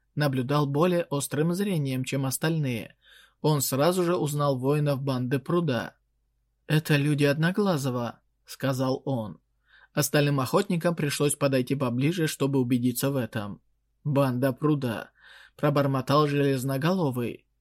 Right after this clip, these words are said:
Его голос был полон горечи и отчаяния. Охотники переглянулись. Они понимали, что долина Черного Облака пала, а их банда уничтожена. Получив подтверждение своих худших опасений,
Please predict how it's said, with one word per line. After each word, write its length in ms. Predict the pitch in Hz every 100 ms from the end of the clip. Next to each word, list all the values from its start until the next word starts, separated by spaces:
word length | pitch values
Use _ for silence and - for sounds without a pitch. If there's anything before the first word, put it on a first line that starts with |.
| _
Его 260 | 139 139 135
голос 380 | 143 180 185 175
был 180 | 160 156
полон 400 | 143 139 135 123
горечи 440 | 143 147 - 135
и 200 | 123 131
отчаяния. 840 | 135 - - 151 123 120 101 - - _ _ _ _ -
Охотники 640 | 135 - 160 156 143 147
переглянулись. 920 | 139 131 131 147 170 151 120 104 - - - - -
Они 260 | 143 147
понимали, 540 | 143 135 135 156 185 143
что 240 | - 143
долина 400 | 135 127 156 135
Черного 420 | - 139 131 127
Облака 480 | - 147 151 143 185
пала, 500 | - 185 127 104 - _ -
а 120 | 147
их 120 | 131
банда 400 | 123 131 - 127
уничтожена. 1000 | - 165 - - 175 127 120 117 92 - _ _ _ _ _ _ -
Получив 420 | 147 147 170 160
подтверждение 680 | 151 - 147 123 147 170 151
своих 280 | 143 139 -
худших 420 | 147 - 127 -
опасений, 760 | 139 131 123 160 170 127 127